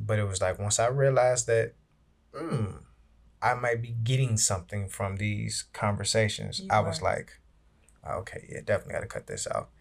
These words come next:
Speaker 1: And I'm like, I mean, thank God that I, I recognized that and that I was just, like,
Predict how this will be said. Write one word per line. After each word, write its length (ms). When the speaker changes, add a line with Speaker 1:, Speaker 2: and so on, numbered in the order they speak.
Speaker 1:
And 640
I'm 340
like, 240
I 40
mean, 180
thank 200
God 200
that 140
I, 80
I 40
recognized 760
that 280
and 220
that 100
I 80
was 100
just, 140
like, 280